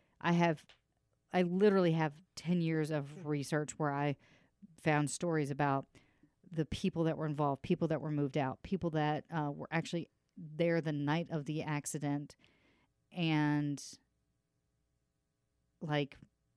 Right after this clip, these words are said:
Speaker 1: maps of the exclusion zones. I,
Speaker 2: Mm-hmm.
Speaker 1: I just, I, it was, uh, it was an ep-, it was this thi-, it was this moment in time that fascinated me, and I couldn't, I could only find one song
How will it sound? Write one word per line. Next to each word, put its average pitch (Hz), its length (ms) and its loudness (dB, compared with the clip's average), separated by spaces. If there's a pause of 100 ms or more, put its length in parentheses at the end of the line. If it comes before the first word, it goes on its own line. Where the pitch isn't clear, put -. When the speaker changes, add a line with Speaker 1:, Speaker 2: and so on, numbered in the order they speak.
(120)
Speaker 1:
maps 160 440 2
of 165 60 0
the 160 100 2
exclusion 156 640 2
zones. 151 320 2
I, 151 200 -2
Speaker 2:
Mm-hmm. - 200 -10
Speaker 1:
I 165 80 4
just, 160 280 -2
I, 160 300 -2
it 190 60 0
was, 160 240 2 (240)
uh, 147 80 -6 (120)
it 202 100 0
was 175 160 0
an 170 200 -8
ep-, 170 160 -8
it 170 200 0
was 165 140 -2
this 160 220 -6
thi-, 190 140 -2
it 151 40 -2
was 170 140 -4
this 170 280 -2
moment 190 400 0
in 170 100 -6
time 165 340 -2
that - 80 -16 (280)
fascinated 147 560 -4
me, 139 280 -2 (360)
and 185 120 0
I 196 80 4
couldn't, 190 340 4
I 185 180 4
could 190 180 2
only 208 320 4
find 180 680 0 (480)
one 196 380 2
song 170 520 -2